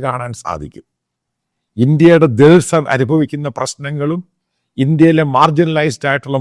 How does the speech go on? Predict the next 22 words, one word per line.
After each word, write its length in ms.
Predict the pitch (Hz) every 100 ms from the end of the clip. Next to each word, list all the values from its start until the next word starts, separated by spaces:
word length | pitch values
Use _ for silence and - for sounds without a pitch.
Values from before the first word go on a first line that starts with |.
| 120
മുസ്ലിങ്ങൾ 440 | - 160 175 160 147
അനുഭവിക്കുന്ന 480 | 120 143 123 135 135
പ്രശ്നങ്ങളും 580 | 117 - 147 143 147 165 _ _ _ _ 117
ഇതൊക്കെ 280 | 160 - 160 117
നേരിട്ട് 420 | 139 156 147 156 143
ഞാൻ 80 | 135 -
കണ്ടിട്ടുണ്ട്. 520 | 117 131 - 76 - _ _ _ _ _ _ _ _ _ _ _
പക്ഷേ 240 | 151 - 160 127
ഈ 20 | 196 190
പറയുന്ന 320 | 202 208 208 180
മുസ്ലിം 260 | 175 240 196
കമ്മ്യൂണിറ്റിക്കകത്ത് 920 | 190 180 151 - 117 113 110 101 160 151
ഒരു 60 | 151
വിഭാഗം 460 | 117 127 170 104 139 165 _ _ _ _ 151
ഈ 20 | 202 202 _
തീവ്രവാദ 640 | 120 185 262 277 269 277 269 247
രീതിയിൽ 320 | 233 247 247 175
പോയപ്പോൾ 340 | 220 233 247 254
ഞാൻ 100 | 247
എതിർക്കും, 340 | 233 208 - - _ _ _ _ _ _ _ _ _ 143
ഇന്നും 180 | 160 202
എതിർക്കും, 320 | 170 131 -